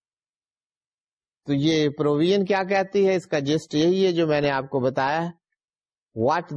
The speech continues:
this provision suggests، وہ آپ دیکھ لیجیے۔ Section thirty-one، this is regarding unclaimed deposits and articles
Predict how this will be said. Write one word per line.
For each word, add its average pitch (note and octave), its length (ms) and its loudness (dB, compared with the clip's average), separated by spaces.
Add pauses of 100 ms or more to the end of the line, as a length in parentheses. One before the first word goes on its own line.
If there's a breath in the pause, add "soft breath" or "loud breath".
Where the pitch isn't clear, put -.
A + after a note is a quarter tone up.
this D#3 140 0 (260)
provision E3 480 2 (120)
suggests، D3+ 420 -2 (540)
وہ C3+ 180 0
آپ C3 120 -2 (100)
دیکھ A#2 240 0
لیجیے۔ A2+ 400 -6 (680)
Section F#3 400 0
thirty-one، D3+ 560 0 (1000)
this D#3+ 260 0
is D3+ 180 0
regarding D#3 680 -2 (320)
unclaimed D3 1000 -2
deposits C#3 720 -2
and B2+ 180 -2
articles B2+ 540 -4